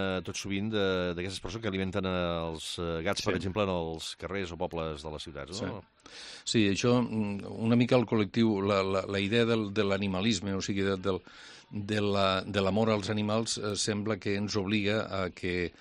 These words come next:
Speaker 2: a que amb els animals, si no els hi donem de menjar, és que anem contra ells. I el que hem de fer és, mm, l'altre dia nosaltres vam tenir també unes xerrades al col·legi, mm, de, al voltant d'aquest tema, parlant del benestar animal dintre de les colònies de gats.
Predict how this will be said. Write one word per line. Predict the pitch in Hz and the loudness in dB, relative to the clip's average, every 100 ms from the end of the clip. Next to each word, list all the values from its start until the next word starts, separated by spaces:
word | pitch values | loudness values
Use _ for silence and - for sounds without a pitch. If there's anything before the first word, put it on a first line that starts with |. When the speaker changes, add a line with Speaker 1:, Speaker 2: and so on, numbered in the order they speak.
| - - - - | -20 -20 -12 -6
Speaker 2:
a | 101 | -6
que | 110 | -4
amb | 98 95 | -4 -2
els | 101 | -2
animals, | 101 101 113 110 | 0 0 -2 -2
si | 104 | -2
no | |
els | 98 | -2
hi | 104 | -2
donem | 101 101 98 | -2 -2 -2
de | |
menjar, | 101 95 107 | -2 0 0
és | 104 | 0
que | 107 | -2
anem | 98 90 | -2 -2
contra | 90 85 92 | -4 -2 0
ells. | 85 80 | 0 -2
I | 82 85 85 | -4 -2 -4
el | 85 | -6
que | - 92 | -4 -4
hem | 98 | -2
de | |
fer | 113 104 104 | 0 0 0
és, | - - - - - | -4 -12 -20 -20 -16
mm, | - 104 90 101 | -12 -8 -4 -2
l'altre | 104 110 | 0 2
dia | 113 120 | 4 4
nosaltres | 104 104 110 110 | 4 2 0 0
vam | 101 | 0
tenir | 95 95 92 | 0 0 0
també | 92 95 | 0 0
unes | 95 92 92 - | 0 0 -2 -2
xerrades | - 90 98 92 85 | 0 2 2 2 0
al | 87 85 - | 0 -2 -4
col·legi, | 92 98 92 101 | 0 2 2 -4
mm, | - 101 92 92 90 95 92 | -6 -12 -10 -10 -10 -12 -12
de, | 95 101 - 90 | -12 -12 -12 -10
al | 101 95 | -6 -4
voltant | 92 101 95 | 0 2 2
d'aquest | 85 82 | 0 -2
tema, | 117 101 98 - - - - - - _ _ _ _ - | 0 2 0 -4 -16 -20 -18 -20 -20 _ _ _ _ 0
parlant | 110 110 123 | 2 4 2
del | 120 98 | 4 4
benestar | 92 117 113 - - 117 - | 4 4 4 0 0 0 0
animal | - 101 101 98 98 98 | -2 0 2 2 0 -4
dintre | 98 110 110 - 107 | -2 2 2 0 -2
de | 92 | -2
les | 87 | -2
colònies | 95 90 90 85 87 | 0 0 0 -2 -2
de | |
gats. | 78 - - | -4 -8 -10